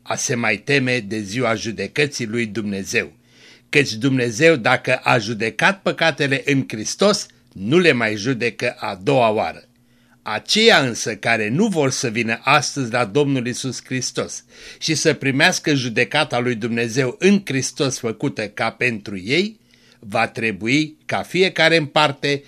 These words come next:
să dea socoteală singur înaintea lui Dumnezeu și să fie alungat de la fața lui pentru veci de veci. Doamne, binecuvântează pe toți ascultătorii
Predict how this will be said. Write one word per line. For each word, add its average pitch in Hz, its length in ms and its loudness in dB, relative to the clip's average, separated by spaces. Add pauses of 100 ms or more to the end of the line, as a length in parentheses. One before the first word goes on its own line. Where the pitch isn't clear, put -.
să - 220 -8
dea 123 180 0
socoteală 110 680 -4
singur 220 440 2
înaintea 180 500 0
lui 156 160 0
Dumnezeu 139 600 0 (260)
și - 160 -4
să 120 140 -4
fie 147 400 2
alungat 120 540 0
de 123 80 0
la 117 140 0
fața 120 380 -4
lui 135 180 2
pentru 117 400 -6
veci 117 400 -4
de 101 160 -8
veci. - 340 -8 (360)
Doamne, 175 440 4
binecuvântează 127 1000 -2
pe 104 160 -10
toți 117 340 -8
ascultătorii 110 960 0